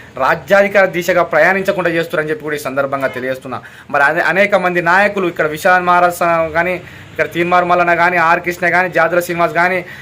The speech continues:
ఇంకా మందకృష్ణ మాది కానీ, నువ్వు ఎన్ని రోజులు ఉంటావు ఎక్కడ, ఇంకా ఇక్కడ రా, వీళ్ళతోటి రా, వీళ్ళతోటి కలిసిపో, ఇంకా పృథ్వీరాజు లాంటి వాళ్ళు, విఠల్ లాంటి వాళ్ళు, ఇంకా కతిమ చాలామంది,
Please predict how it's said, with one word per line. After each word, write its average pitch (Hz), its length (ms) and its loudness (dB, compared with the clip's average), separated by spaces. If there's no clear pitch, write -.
ఇంకా 160 140 0
మందకృష్ణ 180 500 0
మాది 175 260 2
కానీ, 175 100 2
నువ్వు 170 160 0
ఎన్ని 170 140 -4
రోజులు 180 180 0
ఉంటావు 180 200 2
ఎక్కడ, 175 320 2
ఇంకా 175 280 2
ఇక్కడ 160 200 -4
రా, 160 160 4
వీళ్ళతోటి 165 440 -2
రా, 170 100 2
వీళ్ళతోటి 165 340 -2
కలిసిపో, 175 540 0
ఇంకా 165 180 0
పృథ్వీరాజు 170 520 0
లాంటి 170 260 2
వాళ్ళు, 185 140 0
విఠల్ 175 380 0
లాంటి 170 260 0
వాళ్ళు, 190 120 0
ఇంకా 175 140 -4
కతిమ 170 300 -4
చాలామంది, 175 800 0